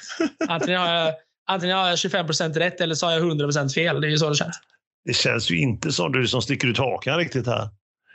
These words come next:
Speaker 1: Nej.
Speaker 2: Det är ju inte, det är inte så att du slänger in Österrike eller att du slänger in, eh, du slänger in Kazakstan eller så. Den känslan får man ju inte riktigt.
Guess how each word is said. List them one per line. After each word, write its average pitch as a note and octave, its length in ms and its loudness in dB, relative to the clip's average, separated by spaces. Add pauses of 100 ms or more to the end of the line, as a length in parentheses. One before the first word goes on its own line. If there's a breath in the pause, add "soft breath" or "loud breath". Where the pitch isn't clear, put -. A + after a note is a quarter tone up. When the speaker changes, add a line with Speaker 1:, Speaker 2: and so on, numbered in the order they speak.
(240 loud breath)
Speaker 1:
Nej. D3+ 360 0
Speaker 2:
Det C#3 60 -6
är C#3+ 60 -8
ju C3 60 -2
inte, A#2+ 240 -4 (400)
det C#3 100 2
är B2 40 2
inte A#2 140 -2
så D3+ 100 0
att C3 60 0
du A#2 80 -2
slänger C3 300 0
in A#2 120 0
Österrike A#2 680 0
eller B2 200 2
att A2 100 0
du G#2 80 -4
slänger G#2+ 300 0
in, G2+ 220 2
eh, F#2+ 160 0 (580 loud breath)
du - 80 -2
slänger G#2+ 300 0
in G2 260 2
Kazakstan G#2 760 -2
eller D3+ 120 0
så. G#2+ 180 -2
Den C#3 280 -2
känslan A#2 320 -2
får A#2 100 0
man G#2+ 100 -2
ju A2+ 40 2
inte A2 140 0
riktigt. G2+ 320 -2